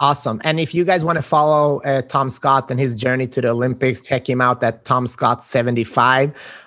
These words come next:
on Instagram. Uh, if you like this show and you enjoyed our conversation, please share it with somebody that needs to hear this message. Uh, my goal is to help at least ten million people in ten years to go after their dreams.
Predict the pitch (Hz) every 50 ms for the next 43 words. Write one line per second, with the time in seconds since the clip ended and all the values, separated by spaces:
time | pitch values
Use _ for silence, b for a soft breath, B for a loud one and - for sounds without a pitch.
0 | B B 135 127 127 123 123 - - 143 143 135 - - 143 131 127 147 151 151
1 | 156 156 156 - - - 143 139 131 123 - - 156 143 - 202 202 190 175 175
2 | 170 180 185 - - 202 180 156 - - - 165 151 147 147 143 143 139 143 139
3 | 135 135 123 120 135 139 139 143 151 - - 131 131 127 131 - 139 131 127 120
4 | 110 - - 135 135 139 135 - 143 127 120 113 - 143 156 160 - - - -
5 | 143 147 143 147 139 - 139 135 135 - 139 131 131 127 123 127 123 127 127 123
6 | 123 123 B B B B B B B 117 123 117 123 139 143 135 - - 139 117
7 | 135 131 127 120 123 120 - - 120 117 117 - - - 117 117 117 113 113 113
8 | 110 113 113 113 - - _ _ _ - 143 135 143 147 151 151 147 135 139 139
9 | 135 135 135 135 135 127 123 - b b b b b - - 131 127 - - 120
10 | 107 131 127 139 - 110 - 120 135 156 165 151 - - - 143 139 135 131 131
11 | 127 123 123 120 120 - 123 117 117 - 120 117 117 107 - 113 113 107 - 131
12 | 123 120 117 117 113 113 - - - 110 110 113 110 110 110 110 107 - - 107
13 | 107 110 107 104 104 110 107 104 104 107 110